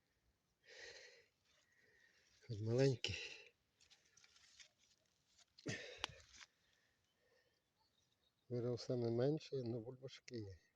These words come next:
Нормально. Не піднялася.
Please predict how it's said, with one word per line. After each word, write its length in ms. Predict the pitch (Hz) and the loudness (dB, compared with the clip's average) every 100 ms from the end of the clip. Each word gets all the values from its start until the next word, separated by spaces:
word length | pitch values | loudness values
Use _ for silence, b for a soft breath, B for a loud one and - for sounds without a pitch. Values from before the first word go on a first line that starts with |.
| _ _ _ _ _ _ _ _ _ _ _ _ - | _ _ _ _ _ _ _ _ _ _ _ _ -8
Нормально. 480 | 110 107 101 95 85 - - _ _ _ _ _ _ _ _ _ _ _ - - _ _ _ - _ _ _ - - | -4 -2 -2 -4 -8 -16 -20 _ _ _ _ _ _ _ _ _ _ _ -20 -20 _ _ _ -20 _ _ _ -14 -2
Не 120 | 110 | -2
піднялася. 760 | - 113 127 123 104 90 - | 2 2 6 8 6 4 -6